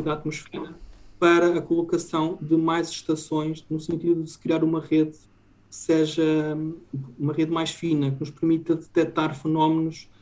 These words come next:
de uma maneira mais eficiente, porque nós, em Trás-, em, em, por hipótese, no nosso distrito, nós temos pouquíssimas estações. Nós só temos estação, uma estação no Pinhão,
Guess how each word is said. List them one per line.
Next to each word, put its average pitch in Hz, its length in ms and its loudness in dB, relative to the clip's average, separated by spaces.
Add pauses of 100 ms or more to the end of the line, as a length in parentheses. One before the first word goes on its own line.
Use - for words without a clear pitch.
(240)
de 156 60 -2
uma 160 100 4
maneira 160 340 4
mais 156 220 2
eficiente, 143 760 -4
porque - 220 -2
nós, 180 240 2
em 170 40 -2
Trás-, 170 260 0 (100)
em, 156 240 2
em, 156 380 0 (180)
por 156 100 -4
hipótese, 165 320 2
no 160 120 2
nosso 160 260 0
distrito, - 420 -4
nós 170 160 2
temos 170 300 4
pouquíssimas 160 720 2
estações. 151 540 -6 (360)
Nós 202 160 6
só 202 120 8
temos 185 280 6
estação, 175 400 0
uma 170 160 2
estação 156 380 -2
no 175 140 2
Pinhão, 170 420 0